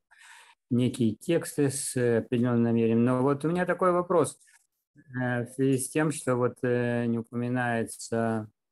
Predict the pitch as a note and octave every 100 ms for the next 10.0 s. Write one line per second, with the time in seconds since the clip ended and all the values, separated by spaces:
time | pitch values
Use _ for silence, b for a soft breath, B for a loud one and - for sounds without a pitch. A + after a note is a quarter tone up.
0 | _ b b - A2 A#2 G#2+ A#2+ A#2+ A2+
1 | A2 - E3+ F3 D3+ C#3 b b b _
2 | - C3 D3 D3 F3 D3 C#3+ C3+ A2+ -
3 | D3 D#3 D#3 A3+ A3+ - - E3+ D#3 D3
4 | C#3 C3+ C3 B2 A#2 - E3 F3 E3 -
5 | C#3+ C3 - _ _ _ D#3 C#3+ D#3 D3+
6 | C#3+ C3+ - _ B2+ A#2 A2 - D#3+ D#3+
7 | D#3+ - b b b - - A#2+ A3 A#3
8 | A3 A3 - - B3 D#3 D3+ D3+ D3 -
9 | G#3+ G#3 F#3+ - G#3+ E3 D3 D3 C3+ C#3